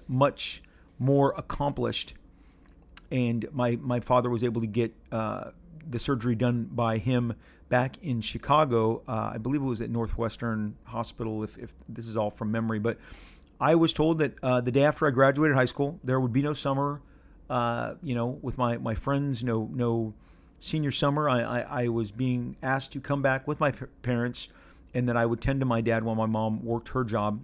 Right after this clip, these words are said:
the rest of the summer, which, you know, I'm a dutiful son. Um, I was overwhelmed by this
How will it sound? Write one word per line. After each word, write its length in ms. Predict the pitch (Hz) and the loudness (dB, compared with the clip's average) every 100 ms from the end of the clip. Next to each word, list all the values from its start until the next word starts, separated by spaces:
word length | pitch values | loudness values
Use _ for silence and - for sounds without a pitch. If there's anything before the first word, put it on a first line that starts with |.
| - | -10
the 80 | 127 | -6
rest 240 | 113 104 120 | -4 -4 -6
of 40 | |
the 60 | 123 | -2
summer, 320 | 202 196 110 | 2 2 0
which, 360 | 117 - - - | -2 -4 -10 -6
you 120 | 123 | -2
know, 160 | 131 156 | -2 0
I'm 100 | 123 | 2
a 60 | |
dutiful 360 | 113 135 135 131 | 4 4 2 -4
son. 380 | - 185 202 - - - - - - - - | 2 2 2 -4 -16 -20 -20 -20 -20 -12 -2
Um, 160 | 117 | 0
I 80 | 117 | 2
was 140 | 117 147 | 0 2
overwhelmed 580 | 156 135 117 135 160 | 4 6 4 4 4
by 140 | 143 127 | 4 4
this 340 | 117 107 - | 2 -2 -8